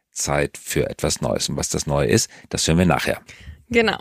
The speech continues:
Speaker 2: Christoph, du bist nicht nur mein Co-Host, seit ich dich vor etwas mehr als zwei Jahren, glaube ich, jetzt hier joinen durfte. Du bist vor allem auch der Mensch, ohne den es diesen Podcast gar nicht erst gegeben hätte. Und deswegen habe ich heute das Mikro mal in der Hand und stelle dir ein paar Fragen. Lass uns einfach mal ganz basic loslegen.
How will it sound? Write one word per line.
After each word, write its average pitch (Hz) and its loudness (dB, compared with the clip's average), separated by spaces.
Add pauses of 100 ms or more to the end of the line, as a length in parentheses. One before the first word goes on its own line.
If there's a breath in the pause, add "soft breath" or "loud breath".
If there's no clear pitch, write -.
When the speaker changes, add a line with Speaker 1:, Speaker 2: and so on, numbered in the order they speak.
(200)
Speaker 2:
Christoph, 214 -4
du 220 -2
bist 208 -2
nicht 226 0
nur 214 2
mein 185 0
Co-Host, 285 2
seit 254 2
ich 254 -4
dich - -10
vor 262 -2
etwas 240 0
mehr 226 2
als - -4
zwei 214 4
Jahren, 226 2
glaube 262 0
ich, 285 -6
jetzt 262 -6
hier 220 4
joinen 202 0
durfte. 247 0 (320 loud breath)
Du - 0
bist 269 2
vor - 2
allem 220 2
auch 214 0
der 208 -4
Mensch, 202 0
ohne 214 2
den 196 0
es 202 -6
diesen 196 -6
Podcast 220 -2
gar 190 2
nicht 208 -2
erst - -2
gegeben 240 4
hätte. - 0 (360 loud breath)
Und 220 0
deswegen 240 2
habe 208 0
ich - -6
heute 208 0
das 196 -2
Mikro 208 -2
mal 202 2
in 208 -2
der 208 0
Hand 220 0
und 220 -4
stelle 208 -4
dir 214 -4
ein 202 -4
paar - -10
Fragen. 208 0 (360 loud breath)
Lass - 2
uns 320 -4
einfach 240 -2
mal 226 2
ganz 214 4
basic 202 4
loslegen. 185 2